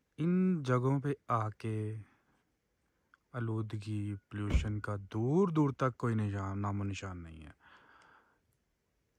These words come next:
Clear है आसमान, आपको ये सितारे नज़र आएंगे, ठीक है जी, ये देख सकते हैं आप, Clear है जी।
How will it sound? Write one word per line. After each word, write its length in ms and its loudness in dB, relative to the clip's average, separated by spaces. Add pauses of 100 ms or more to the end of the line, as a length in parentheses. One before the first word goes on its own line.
Clear 360 4
है 140 2
आसमान, 580 0 (1200)
आपको 440 0
ये 160 0
सितारे 460 -2
नज़र 260 2
आएंगे, 400 0 (720)
ठीक 200 -12
है 120 -6
जी, 160 -8 (1000)
ये 120 -6
देख 220 -10
सकते 300 -14
हैं 80 -8
आप, 160 -12 (840)
Clear 280 0
है 80 2
जी। 180 -4